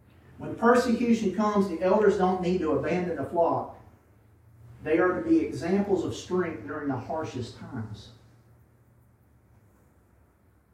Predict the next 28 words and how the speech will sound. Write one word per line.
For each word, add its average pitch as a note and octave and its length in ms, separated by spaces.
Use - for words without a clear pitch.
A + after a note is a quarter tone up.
In - 100
John G3 300
chapter G#3 300
ten, G#3+ 300
verses F#3+ 260
twelve G3 280
and E3+ 80
thirteen, G3 460
we're E3 120
very G#3+ 280
familiar G3 360
with E3 120
this - 140
chapter G3 320
when D#3+ 160
Jesus F3+ 320
says, E3+ 180
"I E3+ 200
am D#3 140
the - 60
door. B2 320
I A3 200
am G#3 80
the F3+ 80
door G#3+ 360
of G3 60
the F#3 80
sheepfold." D#3 840